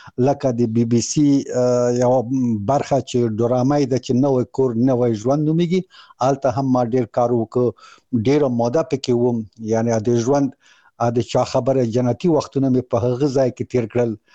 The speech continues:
نو بس اوس نو تقاعد هم وکړ، د تیر را، دولتي چارو نه را بېل سولو.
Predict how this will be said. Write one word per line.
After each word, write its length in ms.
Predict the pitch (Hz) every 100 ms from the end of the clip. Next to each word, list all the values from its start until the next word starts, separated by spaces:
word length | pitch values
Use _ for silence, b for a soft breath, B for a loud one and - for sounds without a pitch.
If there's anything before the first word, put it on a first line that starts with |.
| b b -
نو 120 | 120
بس 320 | 151 151 -
اوس 300 | 160 160 -
نو 180 | 170 170 165 160 156 151 147 135 131 131 123 117 107 _ -
تقاعد 480 | 135 139 147 165
هم 180 | 165 160
وکړ، 220 | 151 160 156
د 80 | 151
تیر 220 | 143 143
را، 200 | 131 123 117 113 107 104 -
دولتي 600 | 110 110 123 127 127 165
چارو 280 | - 143 139
نه 100 | 139
را 200 | 127 117
بېل 280 | 104 147 175
سولو. 400 | - 151 151